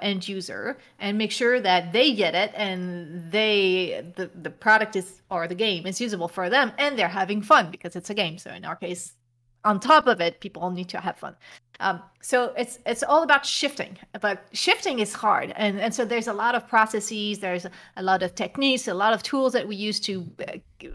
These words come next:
get that working, because as you were rightfully saying at the beginning, uh, you have the curse of knowledge. So it's really hard to understand, you know, why don't people get it? Because for you, it's so obvious because you made it, uh, that it's actually hard to anticipate,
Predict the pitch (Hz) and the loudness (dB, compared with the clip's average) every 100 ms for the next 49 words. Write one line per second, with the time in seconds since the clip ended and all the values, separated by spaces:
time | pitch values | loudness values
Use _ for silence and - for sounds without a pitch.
0 | 185 185 208 214 190 240 - 180 170 175 | -4 0 2 2 2 2 0 -6 -6 -6
1 | 185 190 170 170 170 165 - - - 262 | -4 -4 -6 -6 -6 -6 -8 -16 2 2
2 | 277 214 180 254 240 190 190 170 180 180 | 4 2 4 6 6 4 2 0 0 0
3 | 170 170 170 165 165 170 202 196 - 226 | -2 -4 -2 0 0 0 0 0 -2 -2
4 | 262 262 302 202 - 196 185 208 196 190 | 2 6 6 4 0 -6 -6 -6 -6 -8
5 | - 208 202 196 190 180 - - _ _ | 0 6 8 8 6 0 -14 -20 _ _
6 | _ - 208 185 185 185 - 226 185 170 | _ -2 2 2 2 0 0 2 4 6
7 | 175 190 240 202 208 202 190 180 226 208 | 6 6 4 0 -4 -2 0 6 6 6
8 | - - 180 - - 185 196 208 190 - | 2 -6 -8 -8 -6 -6 -4 -4 -4 -4
9 | 196 185 185 202 175 156 196 - - 175 | -2 2 4 4 2 -6 -6 -10 -10 -4
10 | 190 202 196 165 139 - - - _ - | 0 2 2 0 -6 -8 -14 -20 _ -4
11 | 170 170 185 185 175 - - 196 - 226 | -2 2 2 0 -4 -8 0 0 2 0
12 | 208 - 202 208 214 190 262 - 170 | 0 2 2 2 2 -4 -6 -6 -8